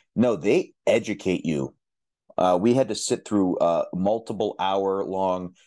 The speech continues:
certifications where we talked to, uh, an actual, uh, U S A Hockey official. Uh, and he was going through, uh, videos of different hits. "Hey, is this hit good? Is this hit bad? Uh, you know, uh, and, and tell me why."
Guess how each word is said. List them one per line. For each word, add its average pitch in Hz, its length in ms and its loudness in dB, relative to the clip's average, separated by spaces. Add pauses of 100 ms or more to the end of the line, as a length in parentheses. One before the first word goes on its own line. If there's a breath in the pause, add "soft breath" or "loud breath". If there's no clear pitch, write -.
(120)
certifications 98 760 -2
where 78 100 -2
we 90 180 0
talked - 540 -6
to, 87 480 2 (240 loud breath)
uh, 85 240 2
an 90 100 -4
actual, 87 720 -2
uh, 76 200 -2
U 92 180 0
S - 120 -10
A 87 100 -2
Hockey 87 440 -8
official. 143 640 -2 (460)
Uh, 87 240 2
and 90 100 0
he 95 80 2
was 90 160 0
going 98 300 -2
through, 92 440 0 (220 soft breath)
uh, 78 240 -2
videos 104 480 0
of 85 100 -8
different 90 300 -4
hits. 92 220 -4
"Hey, 92 260 0
is 73 100 -6
this 104 160 0
hit - 220 -4
good? 110 240 0
Is 87 160 -6
this 92 160 -6
hit 92 200 -6
bad? 85 380 -2 (340)
Uh, 80 380 -2
you 87 100 -4
know, 80 240 0
uh, 73 220 0
and, - 400 -4
and 85 260 -6 (120)
tell 92 160 -4
me 95 100 -2
why." 85 440 0